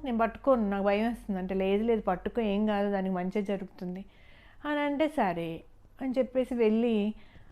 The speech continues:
జింకని నిమిరాడట. నిమరంగానే అది కూడా చనిపోయింది. "అమ్మో, నేను అస్సలు, నా వల్ల కాదు, నేను, నేను అస్సలు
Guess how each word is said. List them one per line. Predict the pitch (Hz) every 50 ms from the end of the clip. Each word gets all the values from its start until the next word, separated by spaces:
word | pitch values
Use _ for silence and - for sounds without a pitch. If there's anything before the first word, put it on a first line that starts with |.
| - - - - - - - - - - - - 220
జింకని | 202 214 208 190 208 208 226 285 381 415 - - - - - - 220
నిమిరాడట. | 208 208 202 196 196 196 185 165 160 160 - - - - - - - - - - - - - -
నిమరంగానే | 208 214 226 240 247 247 247 247 247 247 247
అది | 214 214 214
కూడా | 196 185
చనిపోయింది. | 185 185 165 165 - - - 190 190 - - - - - - - - - - - - - -
"అమ్మో, | 185 190 190 202 220 247 262 262 254 233 208
నేను | 196 196 202 208 214 233 240 240
అస్సలు, | 220 - - - - 277 262 262 254
నా | 240 240 226 220 226
వల్ల | 226 226 226 233
కాదు, | 233 240 226 214 208 196 202
నేను, | 202 196 196 202 202 202 202 202 196 185 185 - - - - - - - - - - - -
నేను | 214 196 196 196 190
అస్సలు | 190 190 - - 208 190 185 170